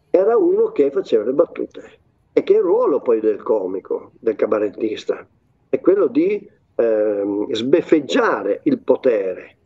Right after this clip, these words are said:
eh, che sia il dittatore, che siano i ministri, che siano i politici, che siano le personalità,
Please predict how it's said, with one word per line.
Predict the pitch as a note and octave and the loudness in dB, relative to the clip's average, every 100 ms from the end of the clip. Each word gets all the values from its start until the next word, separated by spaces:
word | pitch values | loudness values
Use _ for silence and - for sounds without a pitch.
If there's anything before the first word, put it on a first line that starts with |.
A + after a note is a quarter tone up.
| _ _ _ _ | _ _ _ _
eh, | - F#2+ | -8 -6
che | F#2 | -4
sia | - A#2+ | 0 0
il | |
dittatore, | A#2 G#2+ A2 - C3+ C#3 G#2 | 0 -2 0 2 4 2 0
che | G2 | 0
siano | A2 A2 | 0 0
i | G2+ | 0
ministri, | G2 B2+ D3 - G#2 | 0 0 0 -2 -4
che | G2+ | -2
siano | - G#2+ | 0 0
i | G2+ | -2
politici, | G#2 F#2+ A2+ C#3+ A#2 G#2+ | -4 0 0 0 -2 -4
che | G#2 F#2+ | -2 0
siano | A2 G#2+ | 2 2
le | G#2+ | 0
personalità, | - - B2+ A#2+ F3 - | -2 0 0 2 2 0